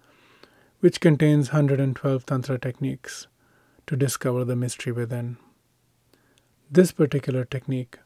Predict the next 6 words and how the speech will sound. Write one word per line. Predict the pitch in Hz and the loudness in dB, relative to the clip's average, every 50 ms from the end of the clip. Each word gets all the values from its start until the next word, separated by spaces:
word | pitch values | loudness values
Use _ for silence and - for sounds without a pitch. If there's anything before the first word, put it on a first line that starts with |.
| _ _ | _ _
was | 147 143 127 - | -2 -2 -2 -2
translated | - - 139 131 123 - - 143 135 127 135 131 127 | -4 -4 -4 -4 -4 -4 -4 -4 -4 -4 -4 -4 -4
in, | 127 123 131 175 - _ _ _ _ - - | -4 -4 -6 -6 -10 _ _ _ _ -8 -4
in | 143 127 127 120 | -2 -2 -2 -2
Paul | - - 143 139 135 | 0 2 4 4 4
Reps's | 127 135 135 131 - - - - 135 127 120 117 - | 4 4 2 0 -2 -4 -2 0 0 0 0 -2 -8